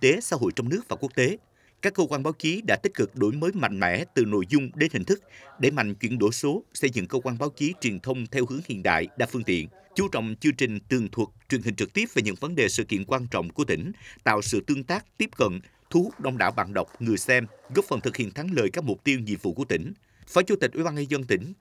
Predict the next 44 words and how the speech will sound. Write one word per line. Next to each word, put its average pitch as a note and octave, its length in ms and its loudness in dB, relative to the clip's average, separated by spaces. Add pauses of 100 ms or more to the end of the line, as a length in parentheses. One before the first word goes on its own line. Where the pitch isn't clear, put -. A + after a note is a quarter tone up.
cho C#3 140 4
rằng, A2 200 4 (220)
giải B2 180 4
báo F3 120 4
chí G3 160 -4
năm F3+ 160 -4
nay D3 120 2
đã A#2+ 120 0
thu C#3 140 -6
hút G3+ 180 -6
sự - 140 0
quan C3+ 260 -4
tâm C3 220 -2
của D3 120 -6
hội A#2 200 4
viên B2 180 2
cũng A#2+ 160 -4
như C#3 120 -2
các - 160 -4
nhà G#2+ 120 0
báo G#2+ 300 -2
trong C3 160 -2
và A2+ 80 -2
ngoài F#2+ 180 2
tỉnh. F#2 240 0 (560)
Chất A3+ 180 0
lượng G#2+ 240 4
giải G#2 200 2
ngày D3 140 0
càng G2+ 220 -4
được G2+ 180 -6
nâng C3+ 120 -8
cao. B2+ 300 -2 (520)
Thời B2 100 4
gian C3+ 160 -4
tới, D3 340 2
các F#3+ 140 -4
nhà A#2+ 100 0
báo A2+ 180 -4
có G3 160 -8
thêm D3+ 160 -4
nhiều B2 200 0
tác F3+ 140 -2
phẩm A2 300 -2